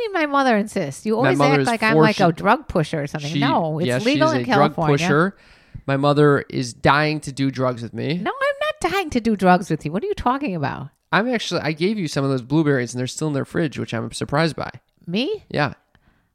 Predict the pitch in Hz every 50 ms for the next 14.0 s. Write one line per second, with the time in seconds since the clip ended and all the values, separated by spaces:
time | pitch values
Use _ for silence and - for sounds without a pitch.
0 | _ _ _ _ _ _ _ - 160 170 185 - - 180 180 190 196 - - 185
1 | - 180 208 233 294 214 180 170 - 175 175 - - 160 151 - 165 156 170 160
2 | - 196 202 233 202 196 185 185 175 170 165 - - - 165 170 - - - -
3 | 160 165 185 208 247 277 269 226 214 196 196 180 190 196 196 - - 247 269 277
4 | 277 - - 262 - - - 175 185 185 175 185 185 180 170 190 226 233 233 214
5 | 208 190 180 175 175 175 - 180 175 165 160 - 202 196 196 190 190 180 175 170
6 | 175 175 170 180 160 165 165 170 170 175 190 190 185 175 170 165 160 156 - -
7 | 214 208 208 - 190 160 - - 165 165 175 170 160 151 160 165 156 151 160 165
8 | 165 - 170 156 147 147 151 147 160 165 170 170 165 165 - - - - - -
9 | - _ - 143 143 139 139 139 143 156 170 131 120 92 - 208 233 240 220 233
10 | 233 226 220 214 208 190 - 196 170 - - 185 185 - - 196 - 170 170 170
11 | 156 - - - 175 175 165 165 185 170 156 160 151 151 135 135 139 - 180 175
12 | 185 196 202 196 254 277 269 - - - 226 214 202 - - 214 214 202 190 -
13 | _ _ - 175 214 220 226 220 196 170 190 185 185 180 180 175 180 180 -